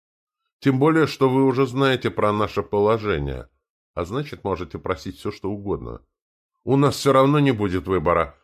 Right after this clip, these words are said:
Мы будем обязаны сделать то, что вы захотите, и дать вам то, что вы потребуете». Судя по глазам сидевшего рядом с ней пожилого дворянина, он сейчас размышлял точно так же. Ну,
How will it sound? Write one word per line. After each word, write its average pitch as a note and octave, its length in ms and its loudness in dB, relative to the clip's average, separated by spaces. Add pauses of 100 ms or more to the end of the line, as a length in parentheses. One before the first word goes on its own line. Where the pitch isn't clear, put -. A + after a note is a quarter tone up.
(180)
Мы C#3 220 2
будем C#3+ 360 4
обязаны A#2+ 540 2
сделать A2+ 440 0
то, D#3+ 100 2
что C#3 180 -4
вы A2+ 140 0
захотите, G#2 800 -4 (480)
и G#2 100 -6
дать A2 340 0
вам F2 180 -2
то, G2 120 -4
что F2 200 -6
вы D2+ 120 -4
потребуете». A#1 800 -10 (680)
Судя G2 380 -8
по F2+ 140 -10
глазам F#2+ 440 -4
сидевшего D#2+ 600 -8
рядом C#2+ 320 -6
с - 100 -18
ней D2 120 -8
пожилого C2+ 580 -8
дворянина, G2 800 -8 (440)
он F3+ 200 0
сейчас D3 460 0
размышлял C3 800 0
точно A2+ 440 -4
так A1+ 340 -6
же. G#1 280 -14 (520)
Ну, A2+ 220 -10